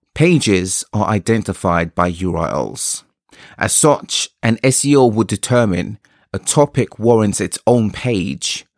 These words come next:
depending on the keyword being targeted. So, let me, let me break this down. Keywords are what people use to search for something, right? Let's refer to that something as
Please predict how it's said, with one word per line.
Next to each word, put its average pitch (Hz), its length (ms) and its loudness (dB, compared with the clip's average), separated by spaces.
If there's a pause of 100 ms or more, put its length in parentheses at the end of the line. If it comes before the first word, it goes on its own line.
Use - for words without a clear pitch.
(400)
depending 104 720 2
on 95 100 2
the 95 80 0
keyword 85 720 -2
being 87 200 -2
targeted. - 680 -4 (480)
So, 80 300 0 (260)
let 117 160 0
me, 123 320 0 (160)
let 123 100 0
me 131 100 2
break 101 260 0
this 73 140 -4
down. 64 320 -8 (2250)
Keywords 151 600 2 (100)
are 127 80 2
what 127 200 0
people 117 280 -2
use 98 240 -2
to 90 80 -6
search 87 300 -4
for 92 80 -12
something, - 400 -12 (120)
right? 90 280 -6 (760)
Let's 151 200 2
refer 147 340 4
to 123 140 0
that 107 180 0
something 104 420 -2
as 87 600 -6